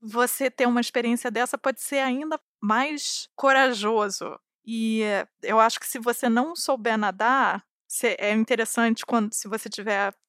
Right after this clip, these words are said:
pensando em fazer o retreat, de você escrever pra elas e avisar que você não pode, você não sabe nadar, se, se elas acolhem isso ou não. Agora,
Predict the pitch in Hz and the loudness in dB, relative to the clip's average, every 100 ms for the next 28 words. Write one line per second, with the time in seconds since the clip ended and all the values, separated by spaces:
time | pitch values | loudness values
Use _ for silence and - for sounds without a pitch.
0 | _ - 233 220 - 208 202 - 202 208 | _ -2 0 0 0 0 0 0 0 0
1 | 190 190 208 190 202 214 208 - 254 - | -2 -4 -12 -12 -8 -8 -6 -6 -6 -8
2 | - 226 233 226 - 233 196 202 226 254 | -6 -2 -2 -2 -2 0 2 0 2 2
3 | 226 - - - 262 339 - - - _ | 2 2 -2 0 0 -2 -10 -16 -20 _
4 | 208 196 190 214 - 180 220 - 214 - | -6 -2 -2 -2 0 2 0 -6 -10 -6
5 | 202 196 - 180 185 - 214 _ 208 208 | -4 -6 -6 -8 -8 -10 -12 _ -8 -6
6 | - 220 240 - 226 170 220 220 208 208 | 0 0 0 4 4 4 0 -2 0 0
7 | 240 370 381 _ _ _ _ _ - - | 0 -2 -10 _ _ _ _ _ -10 -8
8 | - 220 220 214 190 - - - 233 208 | -6 -4 -4 -2 -2 -4 -10 -8 -2 0
9 | 202 202 - - 190 - - 208 220 240 | 2 0 -2 -4 -6 -6 0 4 6 4
10 | 240 208 208 - 202 202 196 220 285 339 | 2 0 -2 -4 -4 -2 -2 0 -2 -6
11 | _ _ _ _ - 214 208 220 214 202 | _ _ _ _ 0 2 2 4 6 6
12 | 202 196 190 202 | 6 4 0 -4